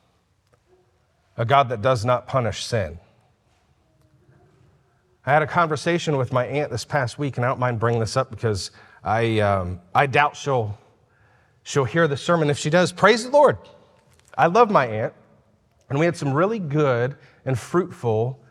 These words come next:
uh, conversations this past week when they visited, not without some, some friction.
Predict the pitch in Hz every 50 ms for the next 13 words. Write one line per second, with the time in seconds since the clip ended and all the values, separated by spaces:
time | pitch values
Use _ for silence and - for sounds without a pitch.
0 | _ _ _ _ - 110 113 113 110 104 101 104 98 76 - - 165 160 156 139
1 | 131 - - 160 151 - 147 123 110 117 110 - - 139 123 113 - - - 160
2 | 156 - - - 117 113 113 107 107 104 127 160 147 131 123 113 104 107 123 127
3 | 139 - 135 - 143 131 - - - 113 104 101 - - - - - - - 113
4 | 95 - - 175 170 - - - 82 87 98